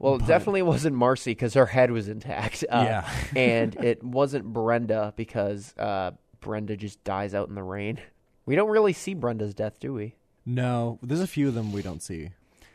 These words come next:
Speaker 1: They're all
Speaker 2: It's,
Speaker 1: hanging out at the
Speaker 2: it,
Speaker 1: dock.
Speaker 2: the kills in this movie, that's one of the kinda negatives about it, is that it's, it is kinda all over the place.
Speaker 1: Yeah.
Speaker 2: But
Speaker 1: It
Speaker 2: it
Speaker 1: has,
Speaker 2: doesn't
Speaker 1: it has no budget. This movie is a very, very small budget.
Speaker 2: Yeah.
Speaker 1: And, uh, you know, they can only do,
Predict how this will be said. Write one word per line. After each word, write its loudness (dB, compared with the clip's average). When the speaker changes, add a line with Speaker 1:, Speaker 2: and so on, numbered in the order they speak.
Speaker 1:
They're 2
all 8
Speaker 2:
It's, 2
Speaker 1:
hanging 2
out 2
at 0
the 4
Speaker 2:
it, 4
Speaker 1:
dock. 6
Speaker 2:
the 4
kills 4
in 2
this 0
movie, 4
that's -2
one -2
of -2
the -2
kinda -6
negatives -6
about -4
it, -8
is -8
that -6
it's, -16
it -4
is 0
kinda -4
all -2
over -4
the -4
place. -2
Speaker 1:
Yeah. 0
Speaker 2:
But 0
Speaker 1:
It 2
Speaker 2:
it -4
Speaker 1:
has, 6
Speaker 2:
doesn't 4
Speaker 1:
it 10
has 6
no 6
budget. 8
This 0
movie 4
is 0
a 4
very, 8
very 6
small 2
budget. -2
Speaker 2:
Yeah. -6
Speaker 1:
And, 2
uh, 0
you -2
know, 0
they 2
can 0
only 2
do, 0